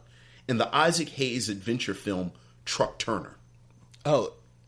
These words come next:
Speaker 2: I was unaware that this was an adventure film.
Speaker 1: Initially, I was offered the part of Turner's girlfriend. But when I read the script, I saw a much meatier role.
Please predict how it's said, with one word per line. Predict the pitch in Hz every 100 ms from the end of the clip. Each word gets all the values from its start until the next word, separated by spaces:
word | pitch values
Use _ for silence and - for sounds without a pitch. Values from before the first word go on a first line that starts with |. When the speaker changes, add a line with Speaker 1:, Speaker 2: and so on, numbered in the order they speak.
| _ -
Speaker 2:
I | 143
was | 143 143 143
unaware | 143 135 131 135
that | 110 90
this | 104 -
was | 92
an | 95
adventure | 90 85 80 101 90 80
film. | 76 78 60 - - - - - -
Speaker 1:
Initially, | 214 277 440 - 151 127 165 - - - - - - _ - - -
I | 220
was | 233 196 -
offered | 160 160 147 123
the | 117
part | - 147 139 -
of | 110 -
Turner's | - 139 123 113
girlfriend. | - 110 110 107 - 76 - - - _ _ _ - - - _ _ - - -
But | 143
when | 143 139
I |
read | 127 123 113
the | 98
script, | - - 180 208 208 - - - - - - _ _ _
I | 117 143 104 87 - - _ _ _ _ _ -
saw | - 127 117 95
a |
much | 92 101 -
meatier | 90 101 95 87 76
role. | 78 71 71